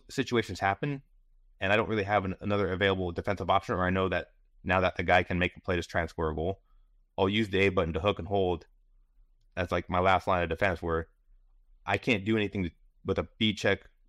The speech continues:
poke check, or a C check, body check to do anything about it, because the game won't allow me at this point. So that's why I'll use the hooks and the holds, and 'cause they're still, they're very useful in that,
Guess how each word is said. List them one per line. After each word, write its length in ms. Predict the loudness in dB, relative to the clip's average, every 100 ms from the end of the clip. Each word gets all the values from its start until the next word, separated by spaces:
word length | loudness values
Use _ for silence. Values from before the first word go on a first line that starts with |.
| _ -8
poke 140 | -4
check, 200 | -2 0
or 120 | 0
a 40 | -2
C 180 | -4
check, 220 | -2 -2 -2 _ _
body 220 | 0 0
check 260 | 0 -4 -6
to 80 | -4
do 140 | 0
anything 220 | 2 0 -4
about 220 | -4 -6
it, 40 |
because 360 | -6 -6 -6 -8 _ _ _ _ _ _ _ -4
the 60 |
game 220 | 2 2
won't 160 | 2 0
allow 280 | 2 2 0
me 200 | -4 -12 -16
at 140 | -12
this 120 | -12
point. 280 | -8 -8 -8 _ _ _ _ _ -20 _ _ _ _
So 380 | -2 -2 -2 -8 _
that's 240 | 0 0 2
why 80 | 0
I'll 140 | 2
use 140 | 0
the 60 | -4
hooks 220 | -8 -10
and 80 | -8
the 40 |
holds, 280 | -6 -6 -6
and 180 | -6 -8 -12 _ _ _ _ _ _ _
'cause 120 | -6
they're 80 | -4
still, 180 | -4 -2
they're 120 | 0
very 240 | 2 4 2
useful 300 | -2 -4 -4
in 40 |
that, 160 | -6